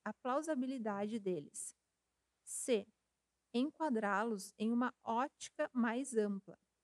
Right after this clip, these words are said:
D. Demonstrar como, sendo deles conscientes, já individuamos nós mesmos os antídotos aos potenciais riscos que essas deficiências representam. Informar-se sobre a empresa.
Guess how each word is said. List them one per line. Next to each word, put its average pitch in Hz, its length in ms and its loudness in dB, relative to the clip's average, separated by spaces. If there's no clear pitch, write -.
D. 214 420 4
Demonstrar 269 840 0
como, 185 460 2
sendo 226 580 -2
deles 254 380 4
conscientes, 233 960 -4
já 208 380 0
individuamos 233 880 0
nós 208 340 -2
mesmos 226 560 -2
os 220 160 -2
antídotos 285 840 -2
aos 226 240 0
potenciais 247 800 -4
riscos 208 400 -12
que - 160 -4
essas 220 360 0
deficiências 220 960 -4
representam. 190 720 -8
Informar-se 254 840 -2
sobre 196 360 -6
a 196 40 -6
empresa. 196 520 -8